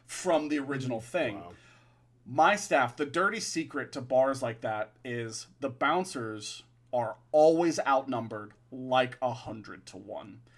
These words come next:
Speaker 1: If I had two thousand people on a game day, if I had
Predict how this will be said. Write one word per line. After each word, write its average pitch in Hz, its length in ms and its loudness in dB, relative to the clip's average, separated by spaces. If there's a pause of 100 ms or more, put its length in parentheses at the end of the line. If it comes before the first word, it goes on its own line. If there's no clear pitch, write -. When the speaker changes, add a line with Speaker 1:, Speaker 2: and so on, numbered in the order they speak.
(220)
Speaker 1:
If 147 180 2
I 165 200 12
had 143 560 4
two 185 180 -6
thousand 165 380 4
people 147 220 -4
on 131 100 0
a 123 40 -6
game 123 300 -4
day, 147 360 -4 (360)
if 165 180 0 (120)
I 165 280 8
had 143 520 4